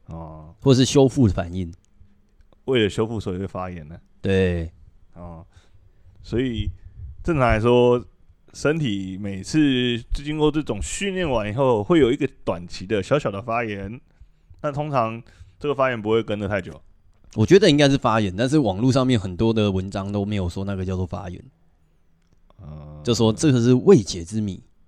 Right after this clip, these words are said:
Speaker 1: 啊，我们自己认定是发炎就是发炎。
Speaker 2: 嗯，好，我们把它当作发炎来看。
Speaker 1: 反正它就是发炎啊。
Speaker 2: 对，好，就是以下，
Speaker 1: 对。
Speaker 2: 以下言论都是我们自己个人言论。嗯，
Speaker 1: 对。
Speaker 2: 不属于，哎，我们是本台发-，我，我们是本台代表。
Speaker 1: 反正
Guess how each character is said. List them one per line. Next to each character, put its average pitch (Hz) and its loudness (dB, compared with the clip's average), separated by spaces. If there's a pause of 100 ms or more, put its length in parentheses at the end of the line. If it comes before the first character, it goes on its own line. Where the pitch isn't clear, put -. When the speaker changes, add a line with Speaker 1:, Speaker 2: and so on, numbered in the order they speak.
(360)
Speaker 1:
啊， 98 -16
我 85 -10
们 87 -12
自 101 -12
己 101 -6
认 98 -8
定 101 -10
是 90 -6
发 90 -10
炎 85 -14
就 87 -14
是 117 -8
发 90 -8
炎。 - -
Speaker 2:
嗯， - -8
好， 90 -4
我 92 -4
们 92 -4
把 95 -4
它 101 -2
当 104 -6
作 107 -2
发 92 -6
炎 85 -10
来 85 -12
看。 92 -12
Speaker 1:
反 76 -18
正 98 -14
它 95 -16
就 92 -8
是 90 -8
发 87 -16
炎 71 -20
啊。 - -20
Speaker 2:
对， 90 -6 (120)
好， - -10 (240)
就 101 -8
是 101 -2
以 107 -4
下， 156 4
Speaker 1:
对。 139 -4
Speaker 2:
以 104 -4
下 147 4
言 113 4
论 123 2
都 113 2
是 117 0
我 95 0
们 90 -6
自 110 -8
己 87 -8 (160)
个 117 2
人 90 -2
言 90 -4
论。 92 -6 (320)
嗯， 87 -12
Speaker 1:
对。 85 -14 (180)
Speaker 2:
不 131 0
属 107 0
于， 92 -6
哎， 87 -12 (100)
我 90 -14
们 92 -10
是 104 -6
本 90 -8
台 90 -10
发-， - -6
我， 104 -12
我 117 -2
们 113 4
是 101 2
本 87 -6
台 87 -12
代 90 -4
表。 - -12
Speaker 1:
反 92 -12
正 131 -8